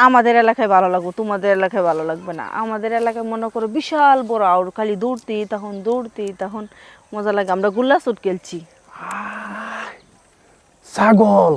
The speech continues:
Speaker 1: <laughs> তাক ছাগল, তোমার কি? ভালোই লাগতেছে। আচ্ছা, আচ্ছা,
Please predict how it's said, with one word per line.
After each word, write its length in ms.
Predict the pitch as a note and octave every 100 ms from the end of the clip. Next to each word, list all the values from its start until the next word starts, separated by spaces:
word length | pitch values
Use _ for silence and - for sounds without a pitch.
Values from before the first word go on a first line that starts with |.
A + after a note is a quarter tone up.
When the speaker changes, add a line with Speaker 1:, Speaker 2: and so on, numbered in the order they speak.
| - _ -
Speaker 1:
<laughs> 1500 | A3 A3+ A3+ A3+ F3+ D#3+ _ _ _ _ _ _ _ _ -
তাক 180 | F#3+ -
ছাগল, 400 | - G#3 F#3+ F3+ F#3 G3
তোমার 280 | G3 G3 G3
কি? 160 | G3 G#3 G3+ _ _ _ _ _ - - - _ _ _ _ _ _ _ _ _ - - - _ _ _ _ _ - _ -
ভালোই 260 | G3 G3+
লাগতেছে। 480 | G3+ G3+ G3 A#3 - - - _ - - _ _ _ - - - _ _ _ -
আচ্ছা, 300 | F#3 - G#3
আচ্ছা, 360 | G#3+ - -